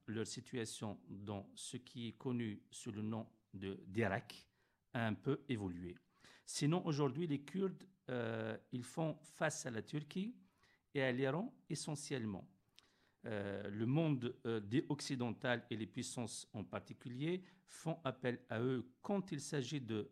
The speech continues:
combattre notamment le terrorisme islamiste, mais ils ne se gênent pas à les lâcher et à les li-, et à les livrer à leurs ennemis une fois leurs objectifs atteints. C'est le cas aujourd'hui avec, euh,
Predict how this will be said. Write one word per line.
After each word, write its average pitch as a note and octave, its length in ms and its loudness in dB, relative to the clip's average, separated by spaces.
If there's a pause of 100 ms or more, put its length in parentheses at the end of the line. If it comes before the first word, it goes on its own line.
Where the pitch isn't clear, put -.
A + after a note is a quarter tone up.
combattre C3 560 8
notamment A2+ 540 2
le G2 100 0
terrorisme G#2 540 -2
islamiste, A2+ 500 0 (420)
mais D3 380 4 (380)
ils C#3+ 180 4
ne C#3+ 80 8
se C3+ 180 0
gênent A2 340 6
pas D3+ 440 4 (180)
à A2 80 0
les A2 120 0
lâcher B2 520 2 (400)
et A#2 80 0
à A#2 60 2
les A2 140 2
li-, A#2 180 0 (180)
et A#2 80 -2
à A2+ 280 2
les A2+ 120 0
livrer A#2+ 520 4 (100)
à G#2+ 60 0
leurs G2+ 340 0
ennemis A#2 400 4 (320)
une D#3 180 6
fois C3+ 220 2
leurs A#2+ 300 2
objectifs A2 500 -6
atteints. - 320 -4 (480)
C'est - 220 0
le C3+ 100 4
cas E3+ 240 0
aujourd'hui C#3+ 500 2
avec, A#2+ 360 -2
euh, G#2 100 -2